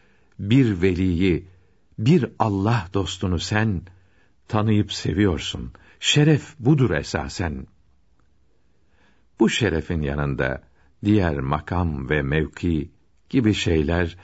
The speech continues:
kıymetten mahrumdur elbette ki. Vardı sahabeden de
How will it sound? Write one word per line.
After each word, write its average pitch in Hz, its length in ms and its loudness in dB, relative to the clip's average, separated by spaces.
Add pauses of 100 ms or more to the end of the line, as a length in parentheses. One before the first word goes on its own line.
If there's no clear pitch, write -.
(140)
kıymetten 92 640 0
mahrumdur 78 720 -2
elbette 62 560 -6
ki. - 220 -12 (3250)
Vardı 156 420 4
sahabeden 87 720 0
de 78 180 0